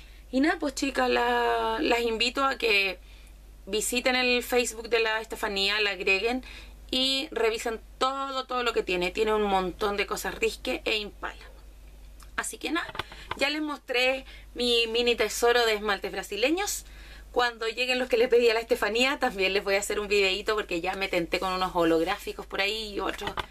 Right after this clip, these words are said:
de otra colección de, de estos esmaltes. Son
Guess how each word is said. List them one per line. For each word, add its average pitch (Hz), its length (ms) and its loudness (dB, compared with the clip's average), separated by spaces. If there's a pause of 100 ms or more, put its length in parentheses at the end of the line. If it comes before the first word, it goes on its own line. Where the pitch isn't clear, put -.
(320)
de 196 140 0
otra 196 200 0
colección 185 480 -4
de, 175 580 0 (580)
de 190 280 -2
estos 208 220 -2
esmaltes. 202 580 -2 (320)
Son - 280 -6